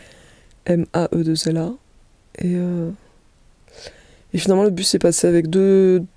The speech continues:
deux à quatre minutes de retard. Le bus, il arrive, je vois la compagnie de transfor-, transport, if ou ife, je sais pas comment ça se dit, H I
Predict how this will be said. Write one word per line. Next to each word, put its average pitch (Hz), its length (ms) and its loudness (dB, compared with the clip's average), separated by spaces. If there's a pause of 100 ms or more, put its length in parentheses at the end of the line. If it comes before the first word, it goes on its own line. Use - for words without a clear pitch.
(160)
deux 180 200 2
à 180 80 0
quatre - 520 -8
minutes 185 440 0
de 180 80 0
retard. 175 480 -4 (680)
Le 185 60 -2
bus, 190 200 -2
il 196 40 4
arrive, 196 220 4
je 196 80 -8
vois 175 120 2
la 175 120 2
compagnie 170 360 0
de 165 40 -4
transfor-, 185 600 -2 (260)
transport, - 600 0 (400)
if - 460 0
ou 190 80 0 (140)
ife, 196 300 -2
je 220 60 4
sais - 140 -8
pas 202 80 -2
comment 190 160 -2
ça 170 140 0
se 170 40 -4
dit, 226 180 -4 (180)
H - 320 -2
I - 100 -2